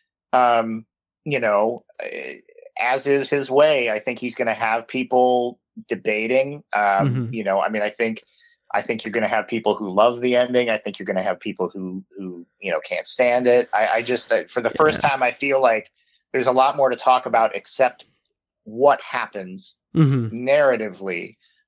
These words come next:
Speaker 1: um, that, that, uh, that, that, that that's, that's something I was really heartened to see,
Speaker 2: Mm.
Speaker 1: you know, even, even in something that is so bleak and
Speaker 2: Oh,
Speaker 1: grim.
Speaker 2: yeah.
Speaker 1: Um, and, uh, yeah, I,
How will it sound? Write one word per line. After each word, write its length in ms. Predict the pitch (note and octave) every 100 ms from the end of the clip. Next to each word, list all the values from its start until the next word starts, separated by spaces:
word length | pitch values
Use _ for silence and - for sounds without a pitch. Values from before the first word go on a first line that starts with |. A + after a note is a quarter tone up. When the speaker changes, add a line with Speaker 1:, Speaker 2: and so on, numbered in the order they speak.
| -
Speaker 1:
um, 580 | A2 G#2 F#2+ F2+ F#2+ G2+ _ _ -
that, 540 | G2 G#2+ G2+ F#2+ - _ F#2+
that, 260 | G2+ F#2 - -
uh, 500 | G2 F2+ F#2 F#2+ G#2 G2
that, 180 | G2 G2+ -
that, 160 | G#2+ -
that 120 | G#2+
that's, 360 | B2+ C3 B2+ -
that's 240 | - C3+
something 280 | - C3+ A#2+
I 120 | A2+
was 180 | A2+ A2+
really 200 | A#2 G#2+
heartened 500 | G2 A#2 A2 G#2 F#2+ -
to 80 | G#2+
see, 320 | - B2 G#2+
Speaker 2:
Mm. 320 | C#3+ C3 B2
Speaker 1:
you 80 | A#2+
know, 160 | G#2 G#2
even, 280 | D3+ C#3+ C#3
even 260 | C#3+ C#3+
in 140 | C3 B2
something 340 | C3 A#2+ A#2+
that 140 | A2 G#2+
is 140 | G2+
so 180 | - A2+
bleak 560 | G2 A2+ A2 A2 A2 -
and 140 | F#2+ F#2+
Speaker 2:
Oh, 20 |
Speaker 1:
grim. 460 | G2 A2+ G#2+ -
Speaker 2:
yeah. 300 | - - - - _ _ -
Speaker 1:
Um, 580 | G#2+ G#2 G2 F#2+ F#2+ G2 _ _ _ _ _ _ _ _ _
and, 380 | G#2 G2+ G2 F#2+
uh, 180 | G2 G2
yeah, 260 | A#2 B2+ A#2
I, 240 | A#2 C3